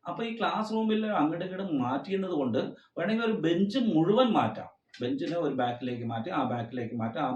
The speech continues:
ബെഞ്ചിൽ നിന്ന് ഫ്രണ്ടിലേക്ക് മാറ്റാം. അങ്ങനെ മാറ്റാൻ പറ്റും. അല്ലാതെ ഈ ബാക്ക് ബെഞ്ചിനെ ഫ്രണ്ടിൽ കൊണ്ടിട്ടുകൊണ്ട് ഫ്രണ്ട് ബെഞ്ചിനെ ബാക്കിൽ കൊണ്ടുകൊണ്ട് ഒരു മാറ്റവും ഉണ്ടാവില്ല.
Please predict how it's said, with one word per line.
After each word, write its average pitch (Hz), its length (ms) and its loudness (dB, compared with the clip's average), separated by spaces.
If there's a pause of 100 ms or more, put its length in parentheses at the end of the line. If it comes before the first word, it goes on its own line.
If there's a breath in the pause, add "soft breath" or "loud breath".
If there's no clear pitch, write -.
ബെഞ്ചിൽ 120 240 -4
നിന്ന് 131 160 -4
ഫ്രണ്ടിലേക്ക് 117 460 -6
മാറ്റാം. 117 440 -4 (280 loud breath)
അങ്ങനെ 220 260 0
മാറ്റാൻ 156 440 2
പറ്റും. 131 360 -2 (100)
അല്ലാതെ 120 520 -2 (340 loud breath)
ഈ 156 280 0
ബാക്ക് 135 340 2
ബെഞ്ചിനെ 151 340 0
ഫ്രണ്ടിൽ 139 340 0
കൊണ്ടിട്ടുകൊണ്ട് 127 540 -2
ഫ്രണ്ട് 131 260 -2
ബെഞ്ചിനെ 139 280 -2
ബാക്കിൽ 120 340 -4
കൊണ്ടുകൊണ്ട് 120 420 -2
ഒരു 135 260 2
മാറ്റവും 120 360 -2
ഉണ്ടാവില്ല. 107 300 -4